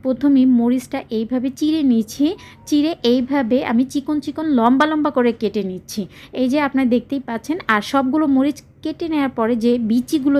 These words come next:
থাকবে, সেই বিচিগুলো কিন্তু যখন আমি উপরের আমার বিচি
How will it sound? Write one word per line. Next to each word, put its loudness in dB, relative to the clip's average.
থাকবে, 0
সেই -2
বিচিগুলো 0
কিন্তু 0
যখন 2
আমি 2
উপরের -2
আমার 4
বিচি 0